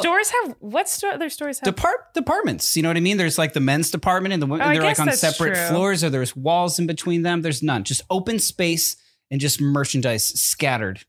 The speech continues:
Speaker 2: like garbage in piles.
Speaker 1: Mm-hmm.
Speaker 2: And the savings.
Speaker 1: The savings.
Speaker 2: So I was like, "Where does it all come from? And what is this business model?" And it, apparently it is incredibly successful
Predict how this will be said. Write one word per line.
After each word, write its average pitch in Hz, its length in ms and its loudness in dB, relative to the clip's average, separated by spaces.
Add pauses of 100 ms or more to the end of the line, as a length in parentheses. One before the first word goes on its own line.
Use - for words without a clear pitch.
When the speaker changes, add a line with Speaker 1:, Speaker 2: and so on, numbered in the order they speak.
(560)
Speaker 2:
like 113 280 -4
garbage 120 480 0
in 107 120 -2
piles. 107 760 -2 (200)
Speaker 1:
Mm-hmm. 196 160 -6
Speaker 2:
And 151 220 0
the 123 60 -2
savings. - 880 -2
Speaker 1:
The 208 80 -14
savings. 196 440 -4
Speaker 2:
So 208 60 2
I - 20 2
was 202 100 2
like, 185 100 0
"Where 170 260 2
does 208 200 0
it 175 80 0
all 151 160 2
come 208 240 -2
from? 143 160 0
And 135 120 -2
what 156 140 0
is 143 80 -2
this 131 180 0
business 185 480 -2
model?" 120 400 0
And 143 220 0
it, 160 220 -4
apparently 151 480 0
it 120 80 0
is 117 140 -2
incredibly 175 760 -4 (680)
successful 113 800 -2